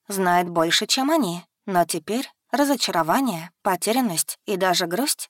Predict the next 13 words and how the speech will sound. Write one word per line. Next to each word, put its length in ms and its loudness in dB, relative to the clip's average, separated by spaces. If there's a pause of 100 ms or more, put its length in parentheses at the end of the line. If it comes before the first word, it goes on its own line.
(120)
взяли 400 2
верх. 420 -4 (500)
Она 340 2
о 40 4
многом 400 2
узнала 380 0
за 160 -2
последние 540 -2
полчаса 680 0 (140)
и 120 0
устала 480 4
обдумывать 540 0
это. 280 -2